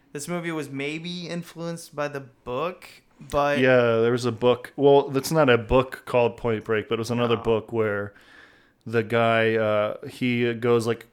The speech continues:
Speaker 2: quote unquote, undercover with a surfer crowd
Speaker 1: Yeah.
Speaker 2: to learn about who murdered his sister.
Speaker 1: Well, I looked for the book. I couldn't find it. Uh, whatever. I'm sure you listeners can find it faster than me 'cause
Speaker 2: Mm-hmm.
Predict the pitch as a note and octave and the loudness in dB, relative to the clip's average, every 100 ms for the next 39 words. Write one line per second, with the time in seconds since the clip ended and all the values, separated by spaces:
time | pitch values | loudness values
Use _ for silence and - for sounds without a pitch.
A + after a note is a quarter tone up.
0 | - - A#2+ A2+ G#2 A2+ A#2 A#2+ G#2+ - | -8 -2 0 -2 -2 -2 0 -2 -2 -2
1 | B2 A2+ G#2+ G#2 G2+ - _ _ - A2+ | 0 2 0 -2 -6 -18 _ _ -6 -4
2 | G#2+ - C3+ B2 A#2+ A2+ A2 - - - | -4 -4 -2 -2 -2 -2 -4 -8 -14 0
3 | B2 A#2+ A2+ A2 B2 A2+ A2+ B2+ A#2+ A#2 | 4 4 4 2 2 0 0 2 2 2
4 | B2 A#2+ A#2 A2+ A2+ B2+ B2 A#2 A2 A#2 | 2 0 0 -2 -2 -4 -2 -2 -2 -2
5 | A2+ A2 G2 G#2 - - C#3 D#3+ G#3+ C#4+ | -2 -4 -6 -8 -6 -6 -6 -2 -2 -2
6 | F#3 A3+ G3+ D4 - - A#3 G#3 D3 C#3+ | -4 -4 -2 -4 -4 -8 -4 -4 -4 -4
7 | G#3+ C#4 - - - _ - A3 A3+ A3 | -2 -4 -12 -20 -20 _ -6 -4 0 0
8 | E3 B2+ _ _ _ _ _ - C3 C3 | -2 -8 _ _ _ _ _ -16 -8 -6
9 | C3+ C3 B2+ E3 D#3 D3 D#3 D#3 F3+ D#3 | -4 -6 -4 0 0 2 2 2 0 2
10 | D3+ C#3+ - C#3+ C3+ - C3+ C3 B2 B2 | 2 0 0 -6 -6 -8 -6 -6 -6 -8
11 | A#2+ B2+ A#2+ - A#2+ A2+ A2 A2 A2 - | -10 -8 -8 -10 -16 -14 -14 -14 -16 -20
12 | - B2 A2+ A2 B2+ - - - | -12 -8 -6 -6 -10 -12 -14 -12